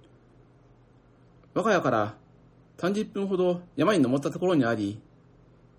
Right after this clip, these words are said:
ちょっと名の知れた滝や、秋は紅葉目当てで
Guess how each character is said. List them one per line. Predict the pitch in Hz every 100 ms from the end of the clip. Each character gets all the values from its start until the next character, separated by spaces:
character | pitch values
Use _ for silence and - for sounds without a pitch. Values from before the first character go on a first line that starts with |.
| _ -
ち | 240
ょ |
っ |
と | - 156
名 | 123
の | 147
知 | 156
れ |
た | 147
滝 | 143 139 147
や、 | 135 135 - - - - _ - -
秋 | 131 175 147
は | 98
紅 | 123 131 160
葉 | 165
目 | 190
当 |
て | 143 110
で | 101 104